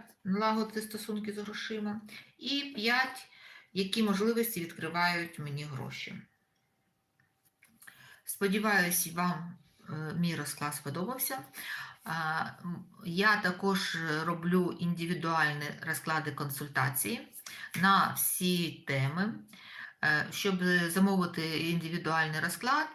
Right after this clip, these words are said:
пишіть мені, е, в, повід-, ли-, особисті повідомлення.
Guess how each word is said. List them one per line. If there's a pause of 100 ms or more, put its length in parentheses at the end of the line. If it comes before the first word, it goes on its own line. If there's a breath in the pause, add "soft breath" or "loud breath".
пишіть
мені,
е,
в, (360)
повід-,
ли-, (180)
особисті
повідомлення.